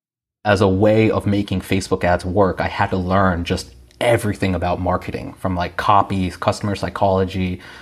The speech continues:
I got courses. I dove so deep 'cause I then wanted this business to grow as my own. That was when I accelerated my knowledge and had this platform. I had a sandbox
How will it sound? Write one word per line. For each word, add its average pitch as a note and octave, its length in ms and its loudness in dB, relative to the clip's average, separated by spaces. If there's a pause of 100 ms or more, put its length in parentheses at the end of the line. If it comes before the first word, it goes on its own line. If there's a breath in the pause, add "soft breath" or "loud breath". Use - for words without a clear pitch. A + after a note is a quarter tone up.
(140 loud breath)
I - 60 -6
got F#2 240 0
courses. G#2 580 0
I G#2 100 -2
dove G2+ 360 0
so A2 460 2
deep F#2+ 360 -4
'cause F#2+ 200 -2
I F#2 140 2
then F#2+ 440 0 (300 loud breath)
wanted G2 400 2
this F#2+ 160 -2
business G2+ 360 -2
to F#2+ 80 -4
grow F#2+ 440 4
as F2+ 260 0
my F2 160 -4
own. F2+ 420 -4 (760)
That G#2+ 180 0
was G2 160 -4
when G2 160 2
I F#2 60 2
accelerated F#2+ 640 2
my F2 180 -2
knowledge F2+ 720 0
and F2 120 -6
had F#2 280 -4
this F2 220 -6 (340)
platform. F#2 500 0
I E2+ 60 -4
had G2+ 100 2
a F#2+ 80 2
sandbox - 800 -2